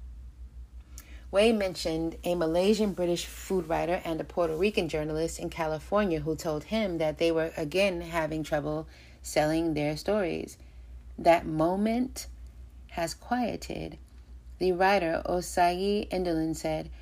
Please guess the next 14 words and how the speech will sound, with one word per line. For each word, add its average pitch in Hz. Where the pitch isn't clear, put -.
"We've 233
seen 233
some 160
people 156
get 151
hired. 156
That's 175
great." 180
They're 185
where 165
they're 156
supposed 208
to 175
be, 175